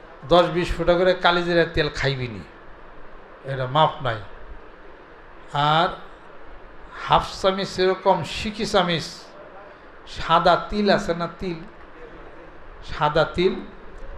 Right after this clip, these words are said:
হাফ চামিচ এরকম অল্প একটু সাদা তিল, এই তিল প্রতিদিন খাইবেন। আর বিশ ফুটা করে, দশ ফুটা করে কালিজিরার তেল দিনে দুইবার খাইবেন। এটুকু হলো আমার চিকিৎসা। দুই খণ্ড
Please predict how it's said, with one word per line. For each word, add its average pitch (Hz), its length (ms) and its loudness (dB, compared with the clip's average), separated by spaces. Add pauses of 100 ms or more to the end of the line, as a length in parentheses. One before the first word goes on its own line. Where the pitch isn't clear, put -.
(140)
হাফ 170 200 2 (120)
চামিচ 220 340 2
এরকম 165 420 4 (840)
অল্প 226 180 4 (120)
একটু 180 220 -2 (680)
সাদা 156 300 4 (160)
তিল, 180 200 0 (1400)
এই 165 80 4 (240)
তিল 233 260 4 (500)
প্রতিদিন 160 380 2 (120)
খাইবেন। 110 320 0 (1300)
আর 131 160 0
বিশ 175 220 0
ফুটা 170 280 2
করে, 180 160 0 (100)
দশ 170 180 2
ফুটা 156 200 0
করে 151 120 2 (120)
কালিজিরার 170 500 2
তেল 214 120 4 (220)
দিনে 151 260 0
দুইবার 139 240 0 (100)
খাইবেন। 113 260 -6 (160)
এটুকু 143 220 -4
হলো 131 140 0
আমার 120 240 -6
চিকিৎসা। 123 420 -12 (880)
দুই 214 180 4
খণ্ড 202 180 4